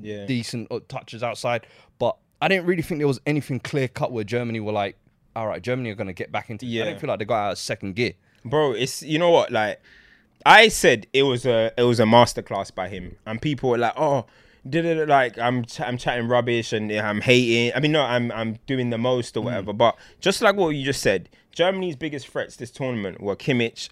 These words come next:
Speaker 1: and
Speaker 2: Gosens.
Speaker 1: Gosens, right? So he played the five at the back, and he, yes, he went with a pragmatic approach, right? But what he did is left it to be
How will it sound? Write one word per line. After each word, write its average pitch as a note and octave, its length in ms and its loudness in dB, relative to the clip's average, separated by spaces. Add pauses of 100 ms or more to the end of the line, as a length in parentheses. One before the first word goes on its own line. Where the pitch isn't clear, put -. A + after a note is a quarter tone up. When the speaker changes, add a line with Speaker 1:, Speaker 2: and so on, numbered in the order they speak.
Speaker 1:
and G#2 440 -4
Speaker 2:
Gosens. G#2 160 -4
Speaker 1:
Gosens, G2+ 520 -6
right? A2 240 0 (460)
So B2 200 0
he C3 140 -2
played C#3 240 2
the B2 80 0
five A#2+ 300 2
at G#2+ 60 -4
the G#2 80 -6
back, G2 400 -8
and A2+ 180 -2
he, A2+ 260 -6
yes, B2 280 0
he A#2+ 100 -4
went A2+ 160 -2
with G#2+ 100 -8
a G2+ 60 -10
pragmatic G#2+ 520 -4
approach, G#2+ 420 -6
right? F#2+ 220 -6 (580)
But - 440 4 (220)
what D3 240 -4
he D#3 100 -8
did C#3 280 -6
is A2+ 200 -4
left B2 380 0
it - 140 -4
to A#2 140 -4
be A2+ 320 -4